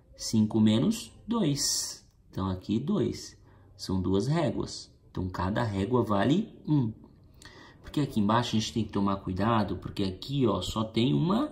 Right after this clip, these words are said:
régua. Não tem duas que nem esse. Então, esse aqui vale um só. Aqui o compasso, o compasso vale vinte. E a borracha vale cinco.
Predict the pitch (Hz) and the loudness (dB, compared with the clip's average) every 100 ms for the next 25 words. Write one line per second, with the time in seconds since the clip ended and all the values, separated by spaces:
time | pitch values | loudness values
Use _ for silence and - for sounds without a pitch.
0 | - - 151 139 110 98 - - - _ | -10 -8 -2 -2 0 -4 -6 -16 -20 _
1 | _ _ _ - 95 92 127 165 151 156 | _ _ _ -8 -4 -2 -2 0 -2 -2
2 | 160 175 247 135 104 - - _ _ - | -2 0 2 0 -2 -8 -14 _ _ -20
3 | - - 95 95 95 95 - 92 - 170 | -20 -12 -8 -4 -2 -2 -4 -10 -2 0
4 | 139 - 98 98 101 104 151 - 233 123 | 0 -2 -4 -2 0 0 0 0 0 0
5 | - - - - - - - - - - | -2 -14 -20 -20 -20 -20 -20 -20 -20 -20
6 | - - - - - - 104 - 147 139 | -20 -20 -20 -20 -18 -4 -2 4 4 4
7 | 101 92 92 131 139 - - 98 95 - | 0 -2 0 0 2 -2 -2 -4 -4 -8
8 | - - - - 95 104 95 95 101 123 | -20 -20 -8 -6 -2 -2 0 0 0 -2
9 | 139 165 302 170 131 107 - - - - | 0 2 2 4 4 4 -2 -6 -12 -20
10 | - - - - - - - - - 107 | -20 -20 -20 -20 -20 -20 -20 -12 0 2
11 | 120 143 107 98 110 123 123 - - 95 | 2 2 2 2 2 2 2 0 -2 -2
12 | - - _ _ _ - 98 87 107 - | -4 -14 _ _ _ -8 -2 0 0 0
13 | - 185 110 - - | 2 2 2 -4 -18